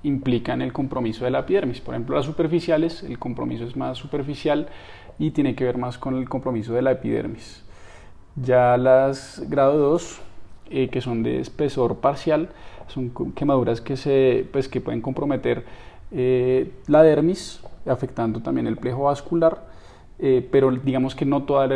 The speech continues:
dermis está comprometida, ¿sí? No hay una parte que, que se mantiene indemne. Y las grado tres, pues, son las de espesor com-, completo, en las que ya se puede llegar al tejido cel-, celular subcutáneo.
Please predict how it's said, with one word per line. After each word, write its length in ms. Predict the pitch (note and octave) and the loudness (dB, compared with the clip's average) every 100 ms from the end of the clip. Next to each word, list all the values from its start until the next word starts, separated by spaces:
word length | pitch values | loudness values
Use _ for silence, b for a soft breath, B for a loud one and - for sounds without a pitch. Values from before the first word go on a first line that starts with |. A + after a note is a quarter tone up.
| B2+ | 0
dermis 480 | A#2 C3 B2 A#2+ A#2+ | 0 0 0 0 -4
está 420 | C#3 - A2+ A2+ A#2 | -6 -6 -6 -6 -6
comprometida, 640 | B2+ B2 A2 A2 C3+ A#2 | -6 -4 -4 -4 -4 -6
¿sí? 140 | B2 | -8
No 100 | A#2 | -8
hay 100 | A#2 | -6
una 200 | A2+ A#2 | -4 -4
parte 260 | A#2+ A#2+ A#2+ | -4 -6 -10
que, 240 | - A#2+ - - - - - - | -10 -12 -12 -16 -18 -16 -18 -14
que 120 | C3 | -12
se 120 | B2+ | -8
mantiene 380 | B2+ A#2 A#2 A#2 | -8 -8 -8 -8
indemne. 420 | A#2 A2+ G#2+ A2+ B B B B B B | -6 -4 -6 -10 B B B B B B
Y 80 | D3 | 2
las 160 | D3+ D#3 | 4 4
grado 300 | E3 E3+ F3+ | 6 6 6
tres, 400 | F3 F3+ F3+ - - | 4 4 2 -12 -8
pues, 120 | B2+ | -6
son 120 | B2 | -4
las 180 | A#2+ A#2+ | -4 -2
de 80 | C#3 | -4
espesor 360 | C3 C3 A#2+ | -4 -4 -4
com-, 260 | - C#3 C#3 | -6 -8 -6
completo, 460 | - D3+ E3+ C#3+ D#3+ | -4 -2 0 2 0
en 80 | |
las 100 | D#3 | -2
que 160 | - B2 | -4 -4
ya 140 | A#2 | -2
se 80 | A2+ | -4
puede 200 | B2 B2 | -4 -4
llegar 220 | C3 B2+ | -2 0
al 100 | A2 | -2
tejido 280 | G#2+ C3+ A#2+ | -2 -2 -2
cel-, 160 | A#2 B2 - | -2 -6 -10
celular 420 | A#2+ C#3 B2+ A#2+ A2+ | -10 -8 -6 -6 -6
subcutáneo. 600 | B2 - F3+ F3+ F3+ | -4 -2 0 0 0